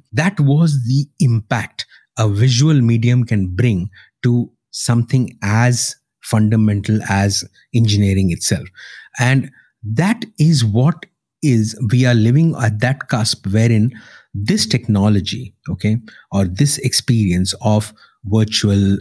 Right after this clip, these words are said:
and augmented reality or mixed reality, or it's all under one umbrella, which we refer to in the industry as extended reality, is able to bring. It's able to bring in the visual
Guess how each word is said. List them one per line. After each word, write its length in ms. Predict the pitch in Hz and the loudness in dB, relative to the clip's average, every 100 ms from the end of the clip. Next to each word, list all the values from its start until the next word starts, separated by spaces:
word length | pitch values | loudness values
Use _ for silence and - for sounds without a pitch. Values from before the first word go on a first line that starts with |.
| - | -2
and 140 | 101 | -2
augmented 580 | 92 92 95 95 95 92 | 0 0 0 2 0 0
reality 360 | 92 87 90 98 | 0 0 -2 0
or 60 | |
mixed 320 | 92 113 - - | 2 2 0 0
reality, 640 | 90 90 90 - 85 82 - - | 0 0 -2 -4 -6 -6 -14 -6
or 200 | 98 104 98 - | 0 0 -2 -4
it's 200 | - 123 | -4 0
all 200 | 120 110 | 2 2
under 200 | 104 101 | 2 2
one 200 | 107 110 | 2 2
umbrella, 500 | 98 101 104 107 101 | 0 0 0 0 0
which 280 | 98 - | -4 -4
we 140 | 104 101 | -2 0
refer 300 | 92 92 113 | 0 0 -2
to 180 | 110 107 | 0 2
in 100 | 101 | 2
the 60 | |
industry 400 | 95 95 - 101 | 0 0 0 -2
as 80 | 95 | 0
extended 460 | 92 - 104 104 85 | -2 0 0 0 -2
reality, 460 | 90 92 95 87 - - - - _ | -2 -4 -6 -12 -14 -20 -20 -20 _
is 200 | 151 139 - | 0 0 0
able 300 | 151 143 143 | 2 2 2
to 100 | 110 | -2
bring. 300 | 95 95 78 - - - | -2 -4 -6 -16 -20 -6
It's 220 | 170 160 - | -4 -4 -2
able 300 | 175 220 226 - | 2 4 2 2
to 80 | 143 | -2
bring 480 | 101 98 147 175 147 | -2 0 0 0 0
in 340 | 120 113 120 135 _ _ _ _ _ | 0 0 0 -4 _ _ _ _ _
the 120 | 117 | -4
visual 720 | 98 95 151 170 160 233 233 | -4 0 0 2 2 2 0